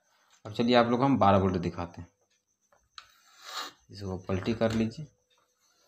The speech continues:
पलटी करने के बाद एक आप, एक यहाँ पे ब्लैक वायर को आप ग्राउंड कीजिए और यहाँ पे चेक कीजिए। देखिए बारह वोल्ट आ गया। मल्टीमीटर पे देखिए, जूम करके दिखाते हैं।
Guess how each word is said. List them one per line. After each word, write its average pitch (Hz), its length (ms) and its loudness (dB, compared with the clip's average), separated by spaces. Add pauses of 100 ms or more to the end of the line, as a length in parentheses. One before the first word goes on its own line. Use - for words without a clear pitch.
(120)
पलटी 110 340 0
करने 90 380 -6
के 92 100 -4
बाद 101 360 4 (200)
एक 104 200 -2
आप, - 240 2 (2250)
एक 104 200 -12
यहाँ 95 240 -2 (140)
पे 98 200 2 (880)
ब्लैक 110 400 2
वायर 127 160 4
को 127 100 -2
आप - 340 -2
ग्राउंड 101 360 2
कीजिए 135 440 -2
और 104 220 -6
यहाँ 95 240 0
पे 101 180 -6
चेक 92 200 -12
कीजिए। 92 440 -14 (1900)
देखिए 107 240 -4
बारह 113 180 6
वोल्ट 120 180 4
आ 131 80 8
गया। 165 220 0 (760)
मल्टीमीटर 131 420 8
पे 101 120 -2
देखिए, 95 220 0
जूम 90 160 -2
करके 87 220 -4
दिखाते 87 400 -6
हैं। - 60 -20